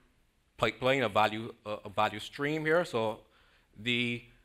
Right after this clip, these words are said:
resolution process generally happens, you know, some, from the time something fails up until the time that that thing is permanently,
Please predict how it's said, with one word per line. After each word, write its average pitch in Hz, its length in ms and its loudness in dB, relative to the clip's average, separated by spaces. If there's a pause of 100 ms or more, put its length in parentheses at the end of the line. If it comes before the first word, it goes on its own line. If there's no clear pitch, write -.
(340)
resolution 143 800 4
process 127 600 2 (260)
generally 147 480 4
happens, 135 380 6
you 117 60 -4
know, 123 140 0
some, 113 320 -4
from 110 140 -10
the 107 80 -8
time 127 240 -4
something 120 340 -6
fails 170 720 2
up 127 160 -2
until 110 300 -6
the 107 80 -6
time 123 260 -2
that 113 140 -2
that 117 200 -2
thing 117 180 -6
is 98 100 -12
permanently, 110 840 -6